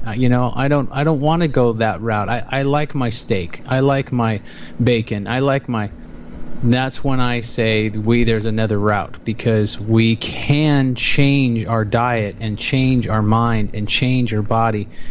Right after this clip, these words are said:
and get healthy. Because, quite honestly, I'm doing it. And I've been doing this for a long time, and I'm finally seeing the light of day.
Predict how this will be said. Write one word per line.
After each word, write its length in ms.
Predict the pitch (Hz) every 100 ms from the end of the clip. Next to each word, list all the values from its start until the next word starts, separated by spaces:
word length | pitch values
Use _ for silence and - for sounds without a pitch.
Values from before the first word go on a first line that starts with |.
| -
and 180 | 117 110
get 220 | 117 107
healthy. 480 | 110 107 - 95 95 -
Because, 460 | 117 113 120 110 101 113 - -
quite 200 | - 117
honestly, 440 | 117 123 - 151 151
I'm 180 | 117 135
doing 260 | 120 131 98
it. 100 | 87 - -
And 520 | 113 113 113 110 -
I've 200 | 113 123
been 260 | 120 117 107
doing 300 | - 120 120
this 120 | 117
for 160 | - 101
a 60 |
long 320 | 101 110 110
time, 360 | 95 110 98 82 -
and 120 | 110
I'm 120 | 104 101
finally 480 | - 117 120 113
seeing 580 | 110 - 117 113 110 107 - - - -
the 60 |
light 300 | 101 101 101
of 100 | 98
day. 280 | 95 82 -